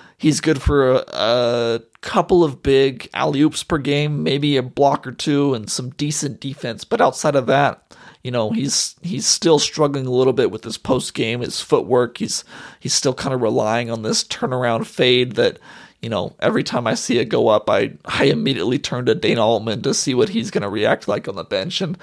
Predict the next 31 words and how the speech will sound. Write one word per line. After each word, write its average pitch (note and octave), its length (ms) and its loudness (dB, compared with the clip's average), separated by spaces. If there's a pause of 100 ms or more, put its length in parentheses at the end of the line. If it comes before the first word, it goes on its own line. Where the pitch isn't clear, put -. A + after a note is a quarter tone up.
(460)
uh, G#2+ 260 2
it A2 120 2
is - 160 2
not A#2+ 240 2
disappointed A#2 580 -2
yet, G2+ 340 -2
'cause - 320 -4
usually D3 440 2
it's - 160 -4
good A2+ 240 -2
for - 180 -2
a, F#2+ 240 0
a A3+ 100 0
slam A2 460 0
on F#2 140 -6
the F#2 120 -4
scorer's G#2 420 -2
table. G#2+ 440 -4
But, - 240 0 (580)
um, A#2 460 2 (360)
again, D3 520 2
this C#3 260 2
all C3+ 220 6
still C#3+ 280 4
just - 260 -2
depends C3+ 420 0
on A2+ 160 0
what G#2+ 120 2
you A#2 140 0
get A2+ 260 2
from A2+ 380 -6